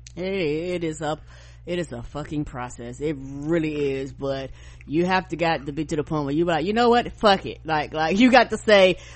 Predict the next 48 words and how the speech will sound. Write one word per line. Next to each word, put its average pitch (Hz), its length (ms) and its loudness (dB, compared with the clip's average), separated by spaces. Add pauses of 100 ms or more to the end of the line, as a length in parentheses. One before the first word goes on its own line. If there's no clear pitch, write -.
(140)
"Doing 262 280 8
this 247 320 10
is 185 200 0
actually 185 340 4
greater 175 380 6
than, 151 240 -2
than, 156 380 2
than, 147 500 0
uh, 143 220 -4
dealing 165 220 -2
with 156 80 -2
my 156 100 0
hair," 131 340 -6
you 170 180 -2
know? 143 260 -2
And 147 100 -8
people, 196 380 -2
that's 208 240 -2
very, 170 220 -2
very 170 200 0
hard 165 220 0
to 160 40 -6
get 156 120 -6
people 156 160 -6
to 156 60 -6
do. 170 360 2 (420)
It's 226 220 4
hard 202 420 4 (280)
for 180 140 -2
some 254 180 2
people, 214 260 2
they 180 420 2 (300)
can't 214 260 0
swim 214 280 0
or 156 140 4
won't 175 240 0
learn 208 140 2
how 196 60 0
to 170 60 0
swim 175 140 -2
because 180 380 2
of 139 100 -6
that. 117 320 -8
They 180 140 -2
be 185 80 -2
like, 165 180 -2
"Look," 196 380 -4
'cause 190 160 -4